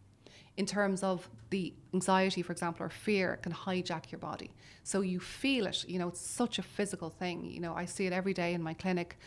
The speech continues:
with people who have, you know, stomach problems, um, you know, they feel like there's a hole in their heart, or there's a,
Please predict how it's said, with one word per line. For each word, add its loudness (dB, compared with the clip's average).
with 0
people -2
who 0
have, -4
you -4
know, -6
stomach 4
problems, 6
um, -6
you 4
know, 6
they 2
feel 4
like 2
there's -2
a 0
hole 8
in 6
their 6
heart, 8
or -2
there's -2
a, 0